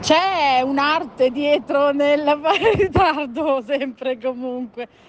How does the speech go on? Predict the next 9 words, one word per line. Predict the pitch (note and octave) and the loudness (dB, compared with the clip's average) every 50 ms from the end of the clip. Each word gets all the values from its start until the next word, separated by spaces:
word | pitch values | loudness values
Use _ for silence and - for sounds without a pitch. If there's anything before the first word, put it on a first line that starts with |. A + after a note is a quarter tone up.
| _ _ _ | _ _ _
Io | C#4 D#4 | -10 -10
sono | D4 - C#4 B3 A#3+ | -8 -6 -6 -6 -6
una | A#3 A3 G#3+ | -6 -6 -6
ritardataria | A3 B3+ A#3 - B3+ A#3+ A3+ B3+ B3+ C#4+ D4+ D#4+ C#4+ | -6 -6 -6 -6 -6 -6 -6 -8 -8 -6 -6 -6 -8
cronica. | - A3+ A3 F#3 F#3 F3 F#3+ F#3 - G#3+ G#3 F#3 F#3+ - - - - - - - - - - - - - - - - - - | -6 -4 -4 -4 -4 -6 -8 -12 -8 -8 -8 -8 -10 -14 -20 -20 -20 -20 -20 -20 -20 -20 -20 -20 -20 -20 -20 -20 -20 -20 -8
Ho | - C#4+ C#4+ D4 | 0 2 2 2
questo | B3 D#4+ G#4+ F4+ - - D4 C#4+ | 2 -2 -2 -2 0 -2 -2 -2
problema | B3 C#4+ C#4+ C4+ A#3+ A#3 D4 D4 C#4+ C#4+ C4+ C4 B3+ B3+ | 2 2 2 2 2 2 2 2 2 2 0 -2 -2 0
proprio | B3+ C4 C#4 C#4 B3 G#3+ C4 C4+ C4+ B3+ B3+ B3+ B3 A#3+ A#3 A3 G#3 G#3 | 2 2 2 0 0 -4 -6 -2 0 2 2 2 2 0 0 -2 -4 -6